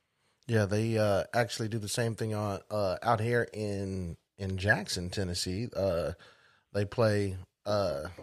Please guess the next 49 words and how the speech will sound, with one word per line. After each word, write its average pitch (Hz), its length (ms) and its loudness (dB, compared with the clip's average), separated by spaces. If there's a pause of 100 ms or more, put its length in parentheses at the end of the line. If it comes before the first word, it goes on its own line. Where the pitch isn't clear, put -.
(360)
a 107 60 -20
lot 113 180 4
of 110 60 2
their 107 140 4
local 107 340 4
artists 107 560 2 (220)
as 95 200 -4
well. 95 540 2
They 101 160 2
actually 98 320 0
play 107 280 2
them. 101 360 0 (480)
Uh, 95 320 6
but 90 220 -4
that 147 160 8
right 127 160 4
there 131 160 4
is 98 140 0
good. 107 340 2 (160)
That 104 100 0
right 113 240 2
there 113 200 4
is 95 140 0
really 110 260 0
good. 113 360 2
So 104 360 2 (440)
anybody 139 720 10
out 127 240 8
there 139 140 8
in 127 80 6
the 117 40 4
state 131 240 4
of 123 60 4
Mississippi, 123 800 2 (360)
make 110 160 -2
sure, 120 420 4 (100)
is 113 160 2
there 127 140 8
a 117 40 8
way 120 220 6
to 120 100 4
how 107 160 6
they 113 120 2
would 107 180 -2
submit 110 420 -2
that 135 180 4
information, 143 680 0
Danny 160 260 0
Quay? 175 300 -4